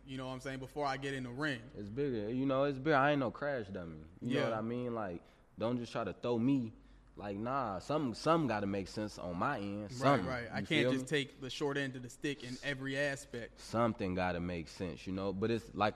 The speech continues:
Speaker 2: I did an interview before, you know what I mean? And it, and I was like, "Every top dog gotta be an underdog," right?
Speaker 1: Yep, yep.
Speaker 2: That was a whole different type of situation. You know what I mean? Like, that's a, that's a guy coming up from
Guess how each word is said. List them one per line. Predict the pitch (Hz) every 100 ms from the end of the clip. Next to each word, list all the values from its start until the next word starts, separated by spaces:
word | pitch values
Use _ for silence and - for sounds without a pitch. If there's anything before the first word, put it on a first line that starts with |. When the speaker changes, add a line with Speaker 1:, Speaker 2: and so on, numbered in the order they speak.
| -
Speaker 2:
I | 101
did | 110 101
an | 90
interview | 107 101 98
before, | 90 95 - 95
you | 87 92
know | 87
what | 85
I | 95
mean? | 98 98 78
And | 92
it, | 90
and | 85
I | 87
was | 90 85
like, | 82
"Every | 64 90 87
top | - 95 85 87
dog | 87 87 82 - - - - -
gotta | 98 90
be | 85 98
an | 82
underdog," | 110 90 80 80 76
right? | 78 98
Speaker 1:
Yep, | 151 - 131
yep. | 143 156
Speaker 2:
That | 135
was | 120 87
a | 78
whole | 120 131 120
different | 113 120 107 123
type | 110
of | 95
situation. | - 95 82 123 156 - 69 71 - - _
You | - 113
know |
what | 107
I | 104
mean? | 117 120 120
Like, | 104 76 71
that's | 101 143 -
a, | 85 73 - - - -
that's | 151
a | 98
guy | 90 101 101
coming | 117 101 98
up | 101
from | - 87 82 80